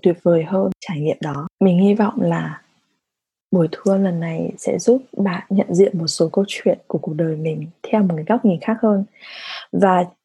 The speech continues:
nếu mà bạn có những trải nghiệm thực sự khó để mà đi ra khỏi đấy, có thể chia sẻ với mình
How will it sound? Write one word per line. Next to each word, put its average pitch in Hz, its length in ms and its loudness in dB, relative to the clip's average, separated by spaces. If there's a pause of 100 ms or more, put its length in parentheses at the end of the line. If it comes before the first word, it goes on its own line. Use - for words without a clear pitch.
(340)
nếu 202 400 8
mà 262 260 6
bạn 202 280 0
có 202 140 0
những 208 200 0
trải 196 280 0
nghiệm 165 280 -2 (640)
thực 190 120 -2
sự - 400 0
khó 196 460 0
để 277 60 4
mà 185 100 2
đi 185 120 2
ra 208 200 -2
khỏi 180 240 -6
đấy, 165 380 -2 (720)
có 214 140 0
thể 240 140 6
chia 214 140 4
sẻ 196 260 -2
với 165 100 -2
mình 196 260 0